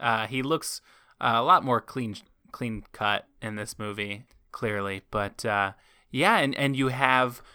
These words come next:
what's his name, uh, Michael Kenneth Williams as Malik. And I wonder if that man is tired of playing, like, drug dealers and thugs,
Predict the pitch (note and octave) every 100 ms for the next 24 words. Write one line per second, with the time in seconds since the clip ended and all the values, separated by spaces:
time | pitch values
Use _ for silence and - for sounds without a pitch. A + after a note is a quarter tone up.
0 | _ - C3 C3+ A#2 A#2 A2 G#2+ G#2 G#2
1 | A2+ A#2+ - - C3+ A#2 - A2 A2+ C3
2 | D3 D#3 - _ _ _ - A2+ G#2 G#2+
3 | G2+ G#2 A#2 - - _ _ - A#2+ A2+
4 | A2 D#3 F#3 - D3+ C3 B2+ A#2+ G#2+ -
5 | - - A2 G#2+ A2 G#2+ - G#2+ G#2 G#2
6 | G#2 G#2 - - A#2+ A2 A#2 A2+ A#2 A2
7 | A2 A#2 - G#2+ G2+ D3 -